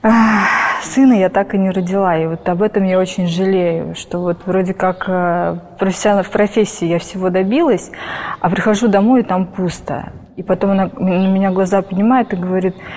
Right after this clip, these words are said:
"Не повторяйте моих ошибок". А у меня действительно был тогда период, когда я только жила настолько работой, что вот просто света белого не видел. Я неожиданно нахожу у себя дома, я снимала квартиру, а, старую,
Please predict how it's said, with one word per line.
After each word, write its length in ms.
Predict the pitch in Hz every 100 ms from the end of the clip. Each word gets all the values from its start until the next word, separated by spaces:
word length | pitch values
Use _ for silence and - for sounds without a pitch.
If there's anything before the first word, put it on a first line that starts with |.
| - -
"Не 80 | 196
повторяйте 560 | 190 - 214 233 226 196
моих 260 | 170 -
ошибок". 580 | 175 - 180 - - - - -
А 80 |
у 60 | 185
меня 160 | 247 277
действительно 340 | 233 247 233
был 140 | 185
тогда 300 | 185 190 180
период, 420 | 180 220 269 269 -
когда 240 | 170 175
я 160 | 180 185
только 480 | - 220 185 165
жила 240 | 165 170 165
настолько 480 | 165 - 311 339 220
работой, 420 | 180 185 175 -
что 280 | - - 170
вот 280 | 170 170
просто 320 | - 196 - 185
света 380 | - 190 175
белого 340 | 165 165 160 156
не 140 | 160
видел. 320 | 143 135 - - - -
Я 180 | - 190
неожиданно 540 | 302 311 220 247 320 240
нахожу 380 | - 196 202
у 40 | 269
себя 320 | - 175 190
дома, 420 | 160 151 151 196
я 180 | 233 190
снимала 600 | 180 180 175 165 160 156 208 -
квартиру, 580 | 175 165 - 190 285 302 -
а, 160 | 220 214
старую, 760 | - 233 220 214 208 208 208